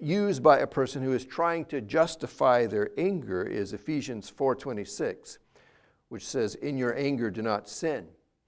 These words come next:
And they will reason and say, "See, it doesn't say we can't be angry. It says don't sin while we're angry."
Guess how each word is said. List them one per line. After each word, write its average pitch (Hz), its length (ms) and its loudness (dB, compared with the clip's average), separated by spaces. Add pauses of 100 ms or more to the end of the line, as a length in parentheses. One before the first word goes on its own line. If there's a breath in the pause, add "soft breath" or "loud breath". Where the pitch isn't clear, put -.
(240)
And 127 200 -4
they 123 360 6
will 113 460 4
reason 131 440 4
and 107 160 -2
say, 117 460 6 (320 soft breath)
"See, 139 400 10
it 120 140 4
doesn't 160 400 12
say 170 440 10
we 131 160 4
can't 156 380 4
be 131 180 2
angry. 135 480 4
It 113 100 2
says 143 400 4
don't 156 640 10
sin 160 560 8
while 156 520 12
we're 107 220 2
angry." 87 560 -6